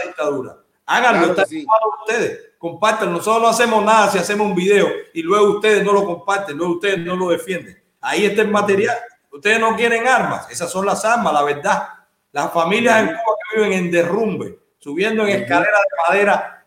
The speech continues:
Speaker 1: niños chiquitos, durmiendo con miedo. Eso que dicen, "Tenemos miedo", es lo que la familia entera dijo. La niña la han
Speaker 2: Ujú.
Speaker 1: llevado al psicólogo. Tiene miedo de regresar a la casa y subir la escalera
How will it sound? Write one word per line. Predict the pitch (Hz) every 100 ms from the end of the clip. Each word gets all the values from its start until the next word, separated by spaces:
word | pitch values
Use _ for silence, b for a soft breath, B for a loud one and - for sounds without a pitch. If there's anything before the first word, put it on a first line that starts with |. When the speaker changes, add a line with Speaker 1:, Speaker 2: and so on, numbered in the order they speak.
| _
Speaker 1:
niños | 151 240 277 240 196 175
chiquitos, | 175 175 214 196 202 101 _ _ _
durmiendo | 156 165 190 220 220
con | 196 185 185
miedo. | 214 226 180 135
Eso | 185 233
que | 214
dicen, | 214 220 214 185
"Tenemos | 190 220 208
miedo", | 180 196 175 135 - - _
es | 151
lo | 202 196
que |
la | 190
familia | - 170 208 208
entera | 190 202 202 165
dijo. | 190 139 - _
La | 143 151
niña | 214 233 202
la | 202
han |
Speaker 2:
Ujú. | 202
Speaker 1:
llevado | 202 202
al | 196
psicólogo. | - _ 208 185 143 - -
Tiene | - 190 196
miedo | 202 214 196
de |
regresar | 185 170 170 196
a | 190
la | 175
casa | 190 180 170
y |
subir | 156 170 185
la |
escalera | 170 151 156 196 202 202